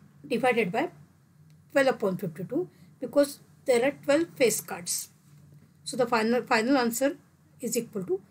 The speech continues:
four upon twelve, which can be written as one by three. Bayes theorem. Suppose events A one, A two, A three up to A N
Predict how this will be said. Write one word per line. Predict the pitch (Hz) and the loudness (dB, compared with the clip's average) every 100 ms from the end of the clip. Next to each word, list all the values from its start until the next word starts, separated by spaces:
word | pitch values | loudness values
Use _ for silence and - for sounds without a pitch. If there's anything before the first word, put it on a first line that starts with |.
| _ _ - | _ _ -4
four | 302 269 | 4 4
upon | 233 - 190 | 4 0 -4
twelve, | 180 226 359 - - - _ | -2 0 -2 -4 -20 -20 _
which | 226 240 - | -4 -4 -2
can | 262 262 | -2 0
be | |
written | 220 180 202 | -2 -4 -6
as | 294 - - - | -4 -6 -12 -6
one | 226 214 | -2 0
by | 214 214 | 0 -2
three. | - 175 180 _ - - _ _ _ _ _ - - - - - _ _ _ _ _ _ _ _ _ _ _ _ - | -4 -10 -12 _ -20 -20 _ _ _ _ _ -20 -18 -16 -18 -20 _ _ _ _ _ _ _ _ _ _ _ _ -2
Bayes | 262 254 - | 2 2 2
theorem. | 220 196 254 - - _ _ _ _ _ _ _ _ _ _ _ _ _ _ _ _ | 0 2 0 -2 -8 _ _ _ _ _ _ _ _ _ _ _ _ _ _ _ _
Suppose | - 277 247 302 330 - - - - - | -2 0 2 2 2 0 -10 -20 -8 -4
events | 247 294 320 - | 2 4 4 4
A | 240 | 4
one, | 220 240 | 4 4
A | 220 | 2
two, | - 220 | 2 2
A | 220 233 208 - | 4 2 0 -8
three | - 226 | -4 -2
up | 208 - | -2 -4
to | - | -2
A | 220 214 | 0 0
N | 220 294 | 2 2